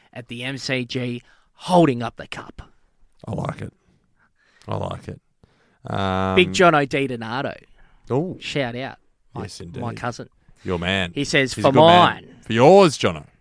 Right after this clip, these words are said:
Speaker 1: "The equation hasn't changed. Just keep, have to keep winning." Out of the last seven games, four to five wins would secure us a final spot. Three to four wins, we start relying on other teams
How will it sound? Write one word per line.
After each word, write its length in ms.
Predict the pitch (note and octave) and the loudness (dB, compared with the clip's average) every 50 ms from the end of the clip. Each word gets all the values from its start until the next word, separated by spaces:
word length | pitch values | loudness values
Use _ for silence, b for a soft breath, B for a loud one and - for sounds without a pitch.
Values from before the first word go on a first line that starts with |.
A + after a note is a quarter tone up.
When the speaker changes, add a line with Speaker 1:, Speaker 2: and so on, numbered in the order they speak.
| _ B B B B B B B | _ B B B B B B B
Speaker 1:
"The 100 | - D3 | -2 -2
equation 460 | C#3 - - E3+ E3 F3+ F3+ F#3 F3 D#3 | -2 0 2 2 2 2 2 0 -4 -10
hasn't 280 | D3 C#3+ - C#3 A#2 | -10 -12 -12 -12 -10
changed. 540 | - - B2+ B2 B2+ A#2+ G#2 G2 - - - | -10 -8 -6 -6 -6 -8 -8 -10 -12 -10 -6
Just 340 | - - D#3 D3 - - - _ _ _ _ - | -4 -2 -2 -2 -4 -8 -12 _ _ _ _ -18
keep, 480 | - - - D3+ D3+ C#3+ C#3+ - _ - | -18 -10 -6 -4 -4 -4 -4 -8 _ -6
have 280 | - D3+ D3 - - - | -2 -2 -2 -2 -4 -8
to 80 | D#3 | -14
keep 380 | - - - - C#3 C3 - - _ _ | -14 -10 -8 -6 -6 -6 -8 -12 _ _
winning." 420 | C3 C3 C3 C3 B2+ A2+ F#2+ - _ _ b b b b b b b b b B2+ | -12 -10 -8 -8 -8 -8 -10 -14 _ _ b b b b b b b b b -2
Out 140 | C#3 D3 C#3 | 0 0 0
of 80 | A#2+ | 0
the 120 | - C3 C3+ | -2 -2 0
last 360 | D#3 F3 G3 G#3+ G#3 - - | 2 4 4 4 4 2 -2
seven 500 | - - G#3 F#3+ G3 G3+ F#3+ F#3 F3 D3+ - | 0 0 0 2 0 -2 -4 -6 -10 -10 -8
games, 460 | D3 C3+ B2+ B2 B2 B2 B2 B2+ - | -6 -4 -4 -4 -6 -8 -10 -12 -14
four 300 | - - - F#3 F3+ F#3 | -18 -8 -2 0 2 2
to 60 | F#3 | 2
five 400 | - - F#3+ F3 F3 F3 E3+ C#3+ | 2 2 2 2 4 2 2 0
wins 300 | C3 C3+ C3 C3 B2+ - | -4 -6 -8 -8 -10 -10
would 140 | - B2 - - | -12 -14 -12 -12
secure 420 | - B2+ - - - C#3 C3 B2+ - - | -12 -14 -10 -8 -6 -4 -4 -4 -6 -6
us 220 | B2+ B2+ - - | -8 -10 -10 -12
a 60 | C3 | -16
final 400 | - - C#3 C3+ C#3 D3 D3+ D#3 | -12 -10 -6 -6 -6 -6 -6 -8
spot. 340 | - - - F#3 G3+ A#3+ - b b b b b b b b b b | -10 -8 -4 -4 -4 -4 -4 b b b b b b b b b b
Three 280 | - - G#3+ A3 A3 | 0 4 6 6 6
to 80 | G#3 G3+ | 4 2
four 300 | - - G#3 G3+ F#3+ D#3+ | 2 2 2 2 2 2
wins, 340 | D#3 D#3 D#3 D#3 D3 - - | 0 0 -2 -2 -6 -8 -10
we 80 | C3+ | -10
start 340 | - - - D3+ C#3 C#3 - | -10 -4 -2 0 0 0 -2
relying 380 | B2 B2+ B2 B2 B2+ B2+ B2+ B2+ | -4 -6 -6 -6 -4 -6 -6 -4
on 80 | B2+ B2+ | -4 -4
other 200 | B2+ B2+ B2 B2+ | -4 -4 -4 -8
teams 540 | - - C#3 C3 B2 B2 B2 B2 A#2+ - | -10 -10 -8 -8 -6 -8 -8 -10 -14 -16